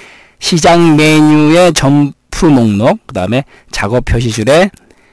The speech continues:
최근에 사용한 항목을 표시할지의 여부, 그 다음에 시작 메뉴에 표시할 폴더 선택, 그래서 바로 이런 것들, 파일 탐색기라든가 설정, 문서,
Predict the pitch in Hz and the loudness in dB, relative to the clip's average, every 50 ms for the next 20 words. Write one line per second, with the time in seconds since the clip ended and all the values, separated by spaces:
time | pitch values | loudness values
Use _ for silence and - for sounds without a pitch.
0 | _ _ - - - 208 170 190 190 180 - - 151 135 127 127 120 - 135 127 | _ _ -8 -4 -2 0 0 2 2 0 0 0 0 0 0 -2 -2 -4 -4 -2
1 | 113 104 117 139 - - 143 139 - 147 110 120 165 - - - 131 107 90 82 | -2 -2 -2 -4 -4 -4 -6 -6 -6 -8 -8 -8 -10 -8 -6 -6 -4 -4 -6 -8
2 | - - 85 85 98 127 175 226 - - - _ _ _ _ _ _ _ _ _ | -10 -12 -10 -6 -4 -4 -4 -4 -6 -12 -20 _ _ _ _ _ _ _ _ _
3 | _ _ _ _ _ _ _ _ _ _ - 139 139 139 143 135 - 190 170 185 | _ _ _ _ _ _ _ _ _ _ -2 0 2 2 2 2 0 0 2 2
4 | 180 175 170 165 160 156 156 160 160 170 175 165 - 202 170 - 170 131 123 - | 2 4 2 2 2 2 2 2 2 2 2 2 0 0 0 0 0 0 0 0
5 | - 170 147 135 139 139 - 135 113 104 - - - 117 113 - - _ _ _ | -2 -2 0 0 0 -2 -2 -2 -4 -6 -6 -4 -4 -4 -4 -6 -10 _ _ _
6 | _ _ _ _ _ _ _ _ _ - 95 92 127 120 - _ _ - - 107 | _ _ _ _ _ _ _ _ _ -14 -8 -6 -6 -8 -8 _ _ -16 -12 -10
7 | 101 95 98 107 110 107 95 - - - _ - - 98 107 135 165 190 220 - | -8 -6 -6 -6 -4 -6 -6 -8 -12 -14 _ -10 -8 -4 -2 -2 -2 -2 -2 -6
8 | _ _ _ _ _ _ _ _ _ _ _ _ _ - - 135 135 131 - 143 | _ _ _ _ _ _ _ _ _ _ _ _ _ -4 -2 0 0 0 0 0
9 | 135 131 131 - 139 127 123 117 123 127 151 160 - - 175 160 - 147 117 92 | -2 -2 -2 -4 -2 -2 -2 0 0 0 -2 0 0 0 -2 0 0 0 -2 -2
10 | 82 - _ _ - 104 98 107 107 104 - 147 151 170 208 | -4 -8 _ _ -14 -10 -6 -4 -4 -2 0 0 0 0 0